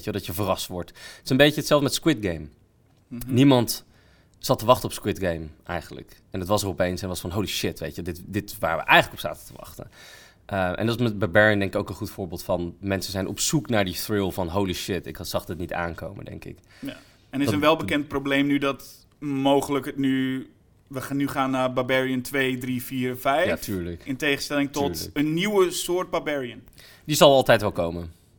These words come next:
Speaker 2: Ja, die blijven komen.
Speaker 1: Die, dat soort nieuwe, ja, tenminste die sequels, als Barbarian een sequel krijgt, wat, wat ik denk dat het wel gaat gebeuren, eh, zal dat altijd blij-, zal het gewoon doorgaan. En dat is prima.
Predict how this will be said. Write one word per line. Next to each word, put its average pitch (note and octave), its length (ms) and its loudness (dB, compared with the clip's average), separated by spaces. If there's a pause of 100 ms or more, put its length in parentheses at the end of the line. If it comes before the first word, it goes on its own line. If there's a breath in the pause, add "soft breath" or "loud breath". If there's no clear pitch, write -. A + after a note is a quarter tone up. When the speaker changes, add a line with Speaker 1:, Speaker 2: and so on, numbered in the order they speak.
(320)
Speaker 2:
Ja, C3+ 100 0
die D3+ 120 2
blijven D3 280 4
komen. A2+ 320 -10
Speaker 1:
Die, A#2 200 -2
dat B2+ 180 4
soort A#2+ 160 0
nieuwe, B2 400 4
ja, B2 180 8
tenminste C3 300 -2
die A#2+ 100 -4
sequels, D#3 420 0
als - 420 -2
Barbarian G2 400 4
een F#2+ 80 2
sequel - 280 -4
krijgt, F2 360 -4
wat, F2 140 -12 (140)
wat E2 140 -8
ik D#2+ 140 -10
denk E2 200 -2 (100)
dat F2+ 120 -10
het E2+ 100 -10
wel E2+ 140 -2
gaat - 200 -8
gebeuren, F2+ 460 -2 (640 loud breath)
eh, F#2 580 4 (360)
zal - 240 0
dat F#2+ 120 0
altijd G2+ 220 -2
blij-, G2 200 4
zal A2+ 160 2
het G2 100 -2
gewoon F#2 160 -2
doorgaan. F#2+ 440 0
En G#2+ 60 0
dat C#3 100 4
is - 60 0
prima. G2+ 440 -2